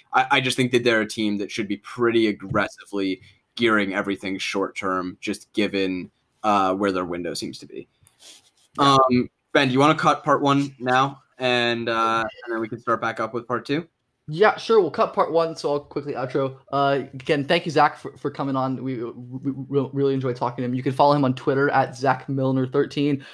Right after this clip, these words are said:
Speaker 2: Like I talked about, does great work at the Stepien, lots of scouting reports, uh, including on Grant Riller and a bunch of other point guards and other guys.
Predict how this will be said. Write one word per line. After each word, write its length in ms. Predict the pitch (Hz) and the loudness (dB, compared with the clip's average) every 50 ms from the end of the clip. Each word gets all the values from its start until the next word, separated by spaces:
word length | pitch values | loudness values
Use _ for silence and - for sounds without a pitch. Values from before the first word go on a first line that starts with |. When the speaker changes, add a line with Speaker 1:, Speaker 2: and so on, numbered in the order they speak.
| - - | -4 -2
Speaker 2:
Like 100 | 143 139 | -2 0
I 40 | 139 | 2
talked 140 | 151 139 135 | 2 0 2
about, 240 | 131 139 131 - 131 | 2 2 2 2 4
does 280 | 143 143 139 131 131 - | 6 6 6 4 2 0
great 240 | - 147 143 139 | 2 4 4 4
work 240 | 135 135 135 139 135 - | 4 4 2 2 2 2
at 160 | 127 127 - 117 | 2 2 2 0
the 40 | |
Stepien, 480 | 117 - 131 127 127 131 127 127 123 117 - | -4 -2 -2 -2 -2 -2 -4 -6 -6 -8 -8
lots 260 | - 123 127 135 135 | -4 0 0 0 0
of 120 | 135 127 - | -2 -8 -8
scouting 320 | - 127 123 120 123 127 | -4 -2 -2 -2 -2 -4
reports, 500 | 120 - - 131 120 127 127 - - - _ _ _ _ _ _ - | -6 -4 -2 0 0 0 -2 -6 -16 -18 _ _ _ _ _ _ -4
uh, 300 | - 123 123 120 120 120 | 0 0 2 2 0 0
including 540 | 110 127 127 - 143 127 127 120 117 113 110 - | -2 -4 -6 -6 -6 -4 -4 -4 -6 -6 -6 -4
on 200 | 117 117 120 113 | -4 -4 -4 -4
Grant 180 | - 120 101 | -4 -4 -4
Riller 300 | 110 117 117 113 117 117 | -2 -2 -2 -2 -2 -2
and 400 | 110 113 113 113 113 113 117 104 - _ - | -4 -4 -4 -4 -4 -4 -6 -8 -12 _ -16
a 60 | 120 | -10
bunch 220 | - 127 127 - | -8 -8 -6 -4
of 60 | 120 | -2
other 120 | 123 120 117 | -2 -2 -2
point 260 | - - - 117 - | -4 -4 -6 -4 -2
guards 380 | 113 113 113 117 113 - - - | -2 -2 -2 -2 -4 -8 -10 -8
and 220 | 113 117 120 - | -8 -8 -8 -6
other 180 | - 123 120 120 | -4 -4 -4 -2
guys. 300 | 120 117 113 120 - | 0 0 0 0 -4